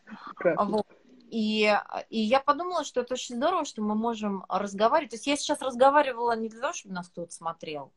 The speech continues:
Speaker 2: хотя и для этого тоже, наверное, да, я просто разговаривала с тобой. Я в какой-то момент вообще забыла, что мы в эфире. Я смотрю, сижу на, на тебя, смотрю, как будто бы мы с тобой, там, не знаю, в WhatsApp разговариваем.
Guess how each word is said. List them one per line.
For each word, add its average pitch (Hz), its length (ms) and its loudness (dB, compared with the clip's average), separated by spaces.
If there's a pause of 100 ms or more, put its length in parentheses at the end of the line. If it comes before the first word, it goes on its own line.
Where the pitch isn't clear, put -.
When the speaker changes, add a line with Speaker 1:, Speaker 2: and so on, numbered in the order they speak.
(180)
Speaker 2:
хотя 196 300 0
и 190 80 0
для 190 220 0
этого 165 240 -6
тоже, 165 320 -6
наверное, 160 480 -10
да, 247 180 4
я 180 160 -2
просто 240 300 -12
разговаривала 190 680 -2
с - 120 -18
тобой. 165 300 -10
Я 165 40 -14
в - 40 -20
какой-то - 300 -14
момент 208 240 -2
вообще 208 220 -6
забыла, 180 340 -2
что 175 180 -8
мы 165 140 -10
в 170 80 -10
эфире. 220 320 -4
Я 165 100 -2
смотрю, 214 260 -4
сижу 208 380 -6
на, 190 60 -6 (120)
на 175 120 -8
тебя, 170 240 -6
смотрю, - 340 -4
как 180 180 -10
будто 190 220 -16
бы 165 80 -16
мы 156 120 -20
с - 60 -18
тобой, 165 380 -6 (120)
там, 147 140 -10
не 151 60 -20
знаю, 156 160 -14
в 170 60 -10
WhatsApp 190 320 0
разговариваем. - 760 -14